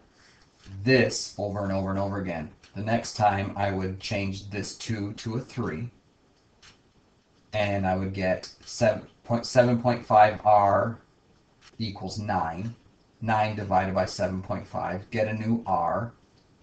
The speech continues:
put it here, times three this time, get a new value here, divide by six, and put it in my table. I'm not gonna take the time to do every single one of those. It's just repetition. And,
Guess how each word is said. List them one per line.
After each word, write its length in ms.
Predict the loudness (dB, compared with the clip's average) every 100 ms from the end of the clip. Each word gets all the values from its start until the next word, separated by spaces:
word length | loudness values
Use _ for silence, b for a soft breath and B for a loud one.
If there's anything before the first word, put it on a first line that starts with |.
| _
put 160 | 0 0
it 120 | 0
here, 520 | -6 -4 -2 -2 -6 -8
times 460 | -2 0 0 -6 -20 _ -20 -20 -20 -20
three 460 | -12 0 4 6 4
this 240 | 0 -8
time, 340 | -6 -4 -4 -6 -12 -20 -20 -20 -8
get 160 | -4 -4
a 80 |
new 160 | -6 0
value 360 | 4 4 4 -2
here, 420 | -2 -2 -2 -4 _ -8
divide 340 | 0 2 4
by 140 | 4 2
six, 500 | 0 -4 -4 -8 -10
and 120 | -10 -6
put 160 | -6
it 100 | -6
in 100 | -6
my 120 | -6 -6
table. 440 | -8 -8 -10 -16 b b b b b
I'm 100 | -2
not 180 | 2 4
gonna 160 | 2 2
take 240 | 2 0
the 60 | 2
time 240 | 4 4
to 60 | 4
do 180 | 2 2
every 220 | 0 0
single 320 | 2 2 4
one 140 | 2
of 100 | 2
those. 260 | 0 0 -2
It's 200 | -8 -8
just 260 | -8 -8 -4
repetition. 800 | -2 -2 -2 -2 -2 -2 -4 -6 b b b b b b
And, 480 | 0 2 2 0